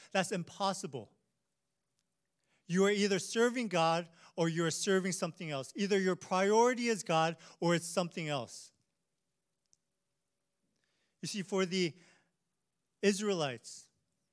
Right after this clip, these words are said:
they had the choice of worshiping either the gods of the Amorites or the one true God. And for many of us, we are worshiping something or someone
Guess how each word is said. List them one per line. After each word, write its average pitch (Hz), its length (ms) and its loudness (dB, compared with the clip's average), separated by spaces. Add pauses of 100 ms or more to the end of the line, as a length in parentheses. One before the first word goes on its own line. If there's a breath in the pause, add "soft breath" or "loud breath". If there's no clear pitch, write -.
(420)
they 185 140 4
had 196 220 2
the 196 80 -2
choice 196 400 -2
of 147 120 -6
worshiping 165 480 -4
either 170 280 -4
the 147 100 -10
gods 160 380 0
of 135 80 -12
the 147 80 -8
Amorites 185 560 -2
or 170 160 -4
the 147 100 -6
one 151 240 -2
true 156 340 -8
God. 123 360 -8 (2500)
And 165 100 0
for 185 120 -2
many 196 300 2
of 175 120 0
us, 156 240 0
we 170 140 0
are 180 100 0
worshiping 175 560 -2
something 208 580 -6
or 190 140 -8
someone 170 580 -6